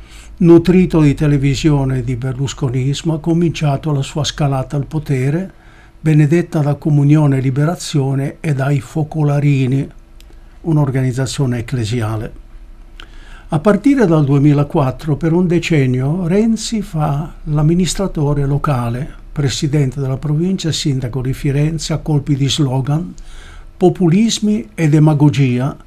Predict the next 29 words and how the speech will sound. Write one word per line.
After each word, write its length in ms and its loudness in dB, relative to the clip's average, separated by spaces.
con 180 2
una 220 6
dedizione 680 2
ossessiva 1300 -4
ai 260 -2
mass 440 -2
media, 720 -2
secondo 580 -4
la 100 2
dottrina 580 2
berlusconiana. 920 -2
Utilizzando 640 2
le 140 4
cariche 420 2
pubbliche, 540 0
Renzi 560 0
tesse 640 -2
la 220 -2
sua 320 -6
personale 720 -2
ragnatela 580 -2
di 140 -4
potere, 480 -2
il 140 0
cui 200 4
regista 540 0
nell'ombra 760 0
è 180 0
l'ultracattolico 1500 -2